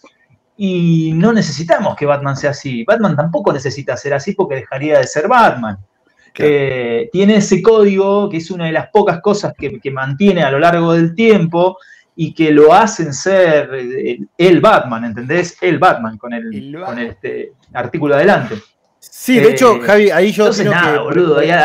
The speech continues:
Speaker 2: ejemplo,
Speaker 1: evidentemente no le estás entendiendo al cho-, al personaje.
Speaker 2: eh, po-, por ejemplo, eh, que, que agregue que tiene esos grises que vos decís que sale el boludo, le agregan como cierto enigma al personaje de decir, che, como debate, ¿no? Pero claro, lo que vos decís es, nunca vas a ver a Batman,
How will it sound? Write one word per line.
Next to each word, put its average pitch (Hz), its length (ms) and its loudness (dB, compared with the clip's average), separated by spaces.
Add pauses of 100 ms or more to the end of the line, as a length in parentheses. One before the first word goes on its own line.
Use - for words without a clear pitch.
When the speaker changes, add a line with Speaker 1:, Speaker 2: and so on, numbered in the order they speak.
Speaker 2:
ejemplo, 160 100 0
Speaker 1:
evidentemente 180 760 2 (100)
no 165 180 -4
le 165 60 0
estás 165 200 0
entendiendo 147 460 0
al 107 100 -4
cho-, 107 180 -12 (100)
al 113 140 -6
personaje. 113 420 -8
Speaker 2:
eh, - 80 -20
po-, 165 160 -20 (280)
por 165 120 -2
ejemplo, 202 420 2
eh, 147 240 -2
que, 170 160 -12
que 160 100 -4
agregue 220 300 0
que 151 200 -10
tiene 208 180 -6
esos 196 180 -4
grises 180 280 -6
que 143 80 -10
vos 143 120 -4
decís 151 180 -8
que 143 100 -10
sale 135 160 -6
el 135 60 -8
boludo, 147 520 -6 (280)
le 175 120 -2
agregan 240 480 2
como 160 280 -14
cierto 185 380 -6
enigma 185 360 -8
al 151 100 -10
personaje 156 480 -10
de 143 80 -6
decir, 147 380 -12 (420)
che, 202 380 2
como 165 180 -8
debate, 175 480 -2
¿no? 170 400 -10
Pero 147 260 -8
claro, 170 320 -4
lo 147 180 -12
que 151 60 -12
vos 180 160 -6
decís 185 140 -8
es, 160 220 -8
nunca 190 240 -6
vas 175 180 -4
a 175 60 -2
ver 180 100 -2
a 175 100 2
Batman, 175 600 -2